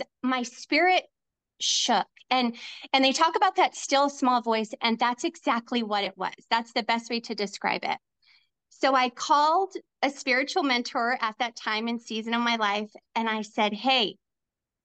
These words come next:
does God command his people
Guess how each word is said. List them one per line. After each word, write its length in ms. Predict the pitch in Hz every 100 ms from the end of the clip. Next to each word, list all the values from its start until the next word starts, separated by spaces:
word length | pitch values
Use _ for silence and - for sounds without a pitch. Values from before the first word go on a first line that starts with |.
| -
does 220 | 247 233 -
God 160 | 277 381 554 523 - _
command 640 | - 320 269 262 262 277 277
his 320 | 240 262 247
people 600 | - 214 214 269 277 349